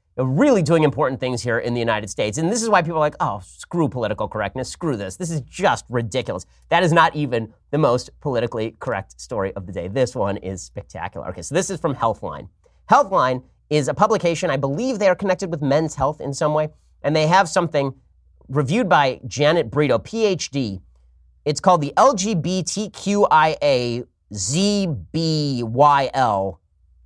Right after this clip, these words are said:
Safe Sex Guide. It's good times. And here is, it's so good. It's so good. So they have decided that they are going to rename genitalia.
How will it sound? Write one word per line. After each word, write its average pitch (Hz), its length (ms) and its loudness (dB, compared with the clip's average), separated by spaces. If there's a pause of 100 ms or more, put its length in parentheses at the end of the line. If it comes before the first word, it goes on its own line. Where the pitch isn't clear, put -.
(140)
Safe 175 380 0
Sex - 320 0
Guide. 90 320 -2 (460)
It's - 100 -20
good 139 140 2
times. 117 340 0 (220)
And 156 140 2
here 262 280 4
is, - 180 -2 (520)
it's - 160 -4
so 101 180 -4
good. 87 300 -6
It's - 160 -8
so 131 260 2
good. 95 260 -2
So 127 280 4 (500)
they 180 120 6
have 220 120 2
decided 156 400 2
that 117 80 -8
they 147 80 2
are 147 80 4
going 147 200 2
to 139 140 -6
rename 143 840 2
genitalia. 107 680 -2